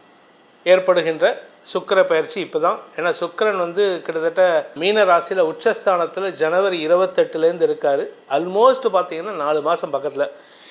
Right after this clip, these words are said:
இப்போ இந்த மாசம் மே முப்பத்தி ஒன்று அன்று சுக்கிரன் பெயர்ச்சி ஆகிறார். எங்கேருந்து? மீன ராசியில உச்சஸ்தானத்திலேருந்து மேஷ ராசிக்கு பெயர்ச்சி ஆகிறார். இந்த இடத்துல வந்து மே முப்பத்தி ஒண்ணாம் தேதியிலேருந்து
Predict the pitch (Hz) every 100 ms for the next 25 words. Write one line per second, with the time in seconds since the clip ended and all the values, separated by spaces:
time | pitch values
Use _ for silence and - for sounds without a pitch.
0 | - - 175 175 233 247 190 156 156 139
1 | - - 127 185 226 185 175 208 208 175
2 | 147 175 175 147 139 147 247 - - _
3 | _ _ - 220 - 247 254 233 170 175
4 | 170 165 135 131 123 120 - 143 180 175
5 | 170 170 190 - _ _ _ 131 170 185
6 | 170 160 156 139 131 135 - 214 - 185
7 | 156 147 - 131 135 143 320 - _ _
8 | _ 160 196 240 247 220 190 190 175 220
9 | 220 156 151 - 147 131 123 120 - _
10 | _ _ - 190 202 214 240 269 247 196
11 | 175 180 302 - - 147 180 233 226 190
12 | 226 226 196 175 185 190 180 175 165 156
13 | 165 214